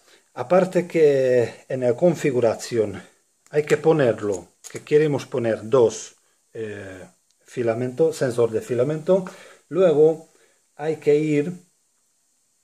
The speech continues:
al pins, es el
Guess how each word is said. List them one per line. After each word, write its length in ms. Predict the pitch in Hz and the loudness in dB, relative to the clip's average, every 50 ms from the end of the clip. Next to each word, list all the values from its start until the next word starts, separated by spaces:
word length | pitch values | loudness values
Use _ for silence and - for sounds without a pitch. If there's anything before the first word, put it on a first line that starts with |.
| _ _ _ _ _ _ _ _ _ _ _ _ _ | _ _ _ _ _ _ _ _ _ _ _ _ _
al 420 | - 120 120 120 120 120 120 113 110 | -14 -10 -8 -8 -6 -6 -8 -8 -10
pins, 880 | - _ - 175 170 160 160 180 190 - - - - - - - - - _ _ _ _ _ _ _ _ _ _ _ _ _ _ _ _ _ _ _ _ _ _ _ _ _ _ _ _ _ _ _ _ _ _ _ _ _ _ _ _ _ _ | -10 _ -4 -4 -2 -2 -2 -4 -4 -6 -10 -18 -18 -18 -20 -20 -20 -20 _ _ _ _ _ _ _ _ _ _ _ _ _ _ _ _ _ _ _ _ _ _ _ _ _ _ _ _ _ _ _ _ _ _ _ _ _ _ _ _ _ _
es 260 | - 107 104 - - | -20 -20 -20 -14 -8
el 500 | 135 120 117 117 113 113 110 110 107 104 | -6 -4 -2 -2 -2 -2 -4 -4 -8 -10